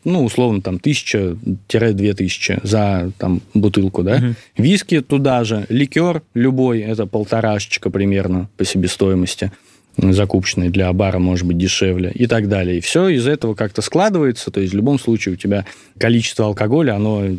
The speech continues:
Speaker 1: пропорционально стоимости не увеличивается. То есть у тебя там количество алкоголя, это определённо, ну, там, пятьдесят, ну, сто миллилитров. И по большому счёту неважно какое. Дальше идёт уже время работы персонала, которое оплачивается,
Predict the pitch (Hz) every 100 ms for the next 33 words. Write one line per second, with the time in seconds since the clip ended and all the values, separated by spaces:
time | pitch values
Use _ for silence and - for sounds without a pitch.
0 | 104 110 104 107 120 117 113 107 98 95
1 | - 113 104 - 104 110 175 131 107 101
2 | - 90 85 - - _ - 98 - 92
3 | 92 87 98 104 - 98 98 101 170 120
4 | 92 90 92 113 127 104 123 98 87 95
5 | 92 113 107 101 - 107 95 92 92 87
6 | 92 87 - _ _ 123 131 120 - 123
7 | 123 - - 208 160 - 156 143 117 120
8 | 123 117 107 110 104 92 127 165 131 123
9 | 135 117 107 120 110 _ - 104 139 147
10 | 127 113 117 127 120 113 107 - 117 131
11 | 202 139 95 101 104 95 92 107 98 -
12 | 87 82 - -